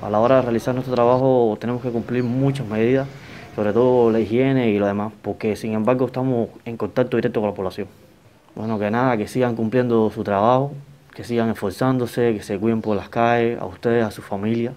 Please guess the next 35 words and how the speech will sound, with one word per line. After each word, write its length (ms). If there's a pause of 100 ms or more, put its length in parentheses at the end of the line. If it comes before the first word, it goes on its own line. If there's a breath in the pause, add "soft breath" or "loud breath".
que 100
mantengan 440
una 140
buena 220
higiene 400
en 40
el 80
hogar 240 (600 loud breath)
y 140
que 520
si 160
todo 380
sale 260
bien 340
y 80
el 60
tiempo 380
avanza 260
rápido, 340 (480 loud breath)
ya 160
pronto 600
estaremos 420
todos 160
en 60
nuestras 240
casas 260
disfrutando 360
con 80
nuestras 220
familias 380
tranquilamente, 720
sin 160
ninguna 260
preocupación 420
alguna. 200